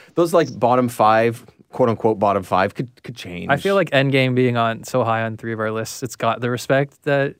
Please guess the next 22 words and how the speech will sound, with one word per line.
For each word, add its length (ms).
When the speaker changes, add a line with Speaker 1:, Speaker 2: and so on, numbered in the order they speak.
Speaker 2:
it 100
deserves. 360
Like, 140
so 180
we 60
Speaker 1:
But 160
Speaker 2:
can 120
Speaker 1:
it 20
Speaker 2:
make 80
Speaker 1:
also 220
Speaker 2:
it 100
Mad 80
Speaker 1:
could 140
Speaker 2:
Max. 180
Speaker 1:
deserve 760
it 300
being 240
the 60
movie 400
too, 340
right? 380
Speaker 2:
Yeah, 480